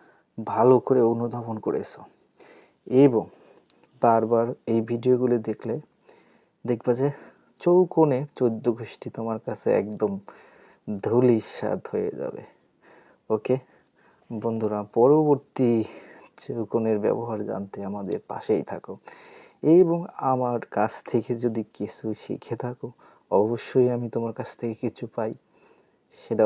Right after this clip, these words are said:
অবশ্যই তোমাদের বোঝার আর বাকি নেই। আমি আর বেশি কথা বলতে চাচ্ছি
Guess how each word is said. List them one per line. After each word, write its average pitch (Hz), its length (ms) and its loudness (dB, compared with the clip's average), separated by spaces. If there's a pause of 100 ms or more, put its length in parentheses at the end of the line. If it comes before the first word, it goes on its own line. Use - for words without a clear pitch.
অবশ্যই 113 420 -2 (260)
তোমাদের 113 360 -2
বোঝার 110 460 -6
আর 98 140 -4
বাকি - 260 -6
নেই। 110 100 -14 (480)
আমি 113 260 -2 (200)
আর 143 100 0 (1300)
বেশি 113 300 -6
কথা 120 180 -2 (100)
বলতে 113 260 -4
চাচ্ছি - 240 -6